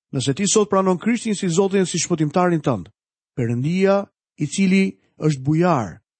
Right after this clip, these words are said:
me të gjithë ata që pranojnë ofertën e tij, birin e Perëndis, Perëndia do të falë të gjithë mëkatet e do të sjellë jetën e vërtet shpirtërore në zemër të njeriut.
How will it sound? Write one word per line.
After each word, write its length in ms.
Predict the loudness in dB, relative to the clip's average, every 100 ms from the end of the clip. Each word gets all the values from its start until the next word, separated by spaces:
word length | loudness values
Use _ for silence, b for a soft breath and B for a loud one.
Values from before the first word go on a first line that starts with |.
| -4
me 100 | -2
të 120 | 0
gjithë 240 | 0 0 0
ata 160 | 0
që 140 | -2 0
pranojnë 520 | 0 2 2 2 0
ofertën 540 | -4 0 0 0 0 0
e 60 | 0
tij, 280 | 0 -2 -8 _ _ _ _
birin 420 | -2 2 2 2
e 60 | 0
Perëndis, 600 | 0 0 -2 -6 -8 -14 _ _ _ _ _
Perëndia 540 | -4 -2 0 2 2 2
do 140 | 0
të 80 | -4
falë 320 | 0 0 0 -4 _ _ _
të 100 | -6
gjithë 240 | 0 -2 -2
mëkatet 460 | -2 -2 -2 -8 _ _ _
e 120 | -4
do 100 | -2
të 100 | 0
sjellë 300 | 0 0 0 0
jetën 340 | 0 0 -2
e 100 | -2 0
vërtet 400 | 0 0 0 0
shpirtërore 760 | -6 -4 -4 0 0 2 -2 -6 _ _ -10
në 120 | -6 0
zemër 300 | 0 0 -2
të 140 | -2
njeriut. 440 | 0 0 -2 -8